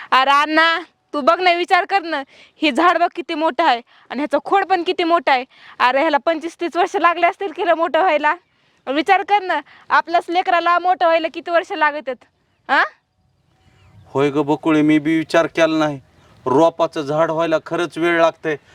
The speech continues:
Speaker 2: पण काय करणार आता, जळणाला लाकूड तर पाहिजे की ग, तेवढं कुठं बघणार आता. त्याच्याहून हे गरमी दुनियाची ऊन व्हायलंय.
Speaker 1: अरे तू गरमीचा एवढा विचार करायलास,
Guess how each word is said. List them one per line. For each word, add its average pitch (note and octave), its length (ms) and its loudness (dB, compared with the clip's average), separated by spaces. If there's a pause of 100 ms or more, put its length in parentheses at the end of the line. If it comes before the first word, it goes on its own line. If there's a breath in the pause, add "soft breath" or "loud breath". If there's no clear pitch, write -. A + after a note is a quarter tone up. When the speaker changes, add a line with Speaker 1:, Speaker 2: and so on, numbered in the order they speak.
(280 soft breath)
Speaker 2:
पण F4+ 140 2
काय G#3 260 2
करणार G3 400 0
आता, F#3+ 220 0
जळणाला G3 540 0
लाकूड F#4 420 -2
तर - 80 -6
पाहिजे F3 340 -4
की E3 140 -8
ग, D3 80 -4 (120)
तेवढं D#3+ 200 0
कुठं D3+ 280 -2
बघणार D3 360 0
आता. C3 260 0 (400 soft breath)
त्याच्याहून E3+ 380 2
हे E3 140 -2
गरमी E3+ 380 -2
दुनियाची D#3+ 520 -4
ऊन D#3 260 -4
व्हायलंय. C3+ 420 0 (800 loud breath)
Speaker 1:
अरे B3+ 240 2
तू D#4 80 2
गरमीचा F#4+ 440 2
एवढा G4 280 2
विचार F#4+ 340 -4
करायलास, E4+ 420 -4